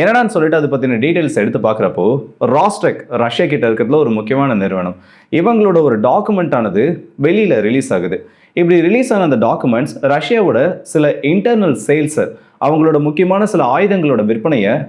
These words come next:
வெளி உலகத்துக்கு வெளிச்சம் போட்டு காமிச்சிருக்கு. சரி, ஓகே, ரஷ்யா வந்து ஏதாச்சும் ஒரு நாட்டுக்கு வெப்பன்ஸை கொடுக்குறாங்கன்னா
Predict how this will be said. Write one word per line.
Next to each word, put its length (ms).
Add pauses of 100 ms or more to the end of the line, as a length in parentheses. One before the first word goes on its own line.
(140)
வெளி 240
உலகத்துக்கு 440
வெளிச்சம் 320
போட்டு 240
காமிச்சிருக்கு. 440 (400)
சரி, 140 (120)
ஓகே, 180 (280)
ரஷ்யா 320
வந்து 220
ஏதாச்சும் 320
ஒரு 140
நாட்டுக்கு 340
வெப்பன்ஸை 360
கொடுக்குறாங்கன்னா 460